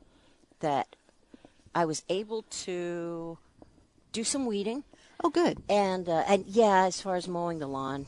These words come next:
Speaker 1: I, I was able to get that done on Wednesday, and, uh, be-, because I just saw what the temperatures are gonna be like over the next few days.
Speaker 2: Oh, yeah.
Speaker 1: The only thing is, though,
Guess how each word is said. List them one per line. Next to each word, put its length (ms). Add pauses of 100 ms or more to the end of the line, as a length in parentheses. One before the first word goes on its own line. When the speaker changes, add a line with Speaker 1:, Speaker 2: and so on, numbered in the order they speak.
Speaker 1:
I, 160 (240)
I 140
was 120
able 200
to 60
get 120
that 160
done 200
on 200
Wednesday, 640 (580)
and, 540
uh, 240 (160)
be-, 180
because 380
I 80
just 220
saw 240
what 260
the 80
temperatures 560
are 200
gonna 180
be 120
like 300
over 100
the 120
next 260
few 180
days. 440
Speaker 2:
Oh, 500
yeah. 680 (280)
Speaker 1:
The 80
only 300
thing 240
is, 180
though, 380